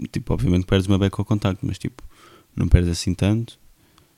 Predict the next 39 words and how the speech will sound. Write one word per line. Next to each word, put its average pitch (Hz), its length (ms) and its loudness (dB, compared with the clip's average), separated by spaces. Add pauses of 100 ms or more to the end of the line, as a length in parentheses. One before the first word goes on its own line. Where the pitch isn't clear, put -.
(400)
Imagina, 80 260 -2
os 85 80 -2
meus 87 180 2
amigos 87 180 0
de - 60 -16
cá 90 160 -2
continuam 90 360 0
a 82 40 0
ver, 101 240 -2
até 95 180 -2
vejo 90 240 0
mais 87 140 0
nas 92 120 -2
férias, 104 280 -2
portanto 101 280 -4
é 98 40 0
bué, 101 240 0 (460)
começar 98 300 -2
as 95 120 2
aulas 95 200 0
é 95 60 -4
bué, 98 200 -2 (1800)
ainda 104 100 4
por - 40 2
cima 107 220 2
é - 20 0
bué 98 400 0
gradual, 95 520 0
pelo 95 160 -2
menos 95 160 2
no 90 120 -2
técnico, 90 340 -2
tipo, - 180 -8
imagina, 87 300 -4
esta 92 160 -8
é - 20 -6
a - 40 -8
primeira 90 240 -2
semana 95 360 -2